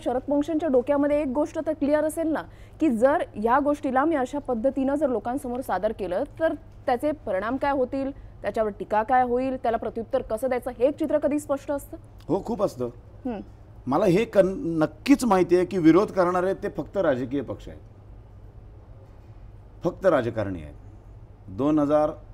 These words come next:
Speaker 2: अ, एकोणीसशे अठ्ठ्याण्णवला नाटक आलं, तिथून दोन हजार सतरापर्यंत मी प्रयोग करतोय, नऊशे प्रयोग झाले.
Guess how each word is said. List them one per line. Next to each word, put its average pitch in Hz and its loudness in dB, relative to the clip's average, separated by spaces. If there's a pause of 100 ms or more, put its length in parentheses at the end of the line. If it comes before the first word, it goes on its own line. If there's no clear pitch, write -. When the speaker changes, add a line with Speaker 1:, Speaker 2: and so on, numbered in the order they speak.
Speaker 2:
अ, 101 -10
एकोणीसशे 139 -2
अठ्ठ्याण्णवला 120 0
नाटक 107 -6
आलं, 101 -4
तिथून 117 -6
दोन 123 -2
हजार 120 -4
सतरापर्यंत - -8
मी 98 -10
प्रयोग 107 -8
करतोय, 85 -14
नऊशे 101 -8
प्रयोग 107 -8
झाले. 80 -14